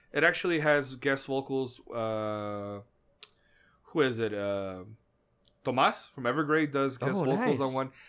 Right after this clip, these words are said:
Speaker 1: But I think it's Tomas Lindberg or whatever from At the Gates
Speaker 2: Mm.
Speaker 1: does vocals on that album specifically, I think. I'm not too sure. But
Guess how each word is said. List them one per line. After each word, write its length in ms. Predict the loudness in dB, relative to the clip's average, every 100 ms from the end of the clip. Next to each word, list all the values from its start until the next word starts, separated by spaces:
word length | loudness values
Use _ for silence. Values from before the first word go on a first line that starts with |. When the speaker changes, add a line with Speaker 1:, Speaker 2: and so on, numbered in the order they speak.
| -20 _ -2
Speaker 1:
But 120 | 2
I 80 | 2
think 220 | 0 -2
it's 100 | -2
Tomas 920 | 0 0 2 0 -2 -6 -8 -8 -12 -18 _ _ _ _ _ _ _ _ _ _ _ _ _ _ _ _
Lindberg 480 | 0 2 4 4 2
or 80 | 0
whatever 200 | -2 -2
from 160 | -4 -8
At 100 | -8
the 60 |
Gates 440 | -2 -2 -2 -6 -4
Speaker 2:
Mm. 360 | -2 -2 -4 -12 _ _ -20 -20 0
Speaker 1:
does 240 | 2 2
vocals 380 | 0 -2 -2 -6
on 100 | -4
that 200 | -4 -4 -2
album 340 | 0 0 -6
specifically, 720 | -10 -10 -8 -6 -8 -6 -4
I 60 | -4
think. 320 | -6 -8 -12 _ _ _ _ -20 _ _ -12
I'm 200 | -10 -8
not 180 | -8 -8
too 120 | -8
sure. 280 | -6 -8 -10 _ _ -20 -20 _ 2
But 440 | 6 6 4 -2